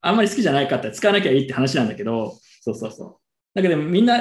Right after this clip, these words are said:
多分社会がね、こう入ってきてるんで、みんなでもそういうのを志向してるんだろうなっていうのを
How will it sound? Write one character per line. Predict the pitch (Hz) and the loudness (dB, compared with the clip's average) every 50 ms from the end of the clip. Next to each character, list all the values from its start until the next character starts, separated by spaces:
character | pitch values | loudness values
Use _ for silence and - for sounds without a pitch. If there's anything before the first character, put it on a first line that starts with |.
| 240 - - - - | -2 -6 -12 -8 -4
多 | - 254 | 0 0
分 | 226 185 147 | 2 2 0
社 | 131 - 294 294 | 0 -2 -4 -4
会 | - 262 247 233 202 | -2 -2 -2 -2 -2
が | 208 208 | 0 0
ね、 | 202 208 214 208 208 196 196 - | 0 0 0 0 -2 -4 -4 -4
こ | 196 190 196 190 196 196 196 196 - - | -2 -2 0 2 2 0 0 -2 -6 -10
う | - | -8
入 | - - 220 | -4 -2 -2
っ | - | -2
て | - 185 | -2 -6
き | - - | -4 -4
て | 143 | -2
る | 135 135 | -2 0
ん | 127 127 | -2 0
で、 | 131 135 131 135 | 2 2 2 2
み | 139 151 | 0 0
ん | 170 | -2
な | 175 180 | 0 0
で | 180 | 0
も | 147 | 0
そ | 131 - - 185 190 | -2 -4 0 2 2
う | 196 | 4
い | 214 214 | 6 6
う | 202 175 | 4 4
の | 139 117 117 | 4 0 -4
を | - | -6
志 | - - - | -10 -12 -8
向 | - 147 143 | -6 -6 -6
し | - - | -4 -4
て | 160 156 | -2 -2
る | 165 | -2
ん | 156 | -2
だ | 131 120 | -2 -2
ろ | 117 117 | -2 -2
う | |
な | 117 127 127 | -2 -2 -4
っ | 127 - - | -6 -8 -8
て | - 226 | -4 -2
い | |
う | 202 | -2
の | 139 107 - | -2 -2 -6
を | - - | -10 -14